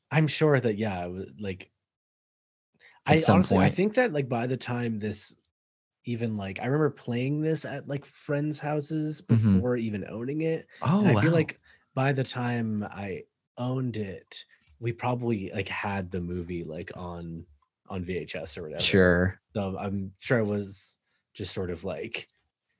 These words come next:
Speaker 1: looking at one t-, T V and then, like, uh, running into the other room and, like, putting it in the V H S, just sort of, like,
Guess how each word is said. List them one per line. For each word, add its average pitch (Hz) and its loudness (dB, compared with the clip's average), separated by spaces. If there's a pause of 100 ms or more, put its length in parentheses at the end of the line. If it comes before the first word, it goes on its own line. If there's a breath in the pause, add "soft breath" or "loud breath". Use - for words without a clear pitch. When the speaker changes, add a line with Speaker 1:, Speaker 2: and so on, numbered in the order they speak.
(880)
Speaker 1:
looking 104 -2
at 98 -4
one 92 -2
t-, - -18 (280)
T 101 -4
V 90 -4
and 85 -8
then, 87 -8
like, 87 -10 (1500)
uh, 85 -8 (640)
running 98 -2
into 90 -6
the 95 -4
other 90 -4
room 90 -4
and, 92 -6
like, 87 -10
putting 90 -6
it 90 -6
in 87 -8
the 87 -10
V 92 -8
H 90 -10
S, 98 -8
just - -14
sort 113 -8
of, 110 -14
like, 87 -14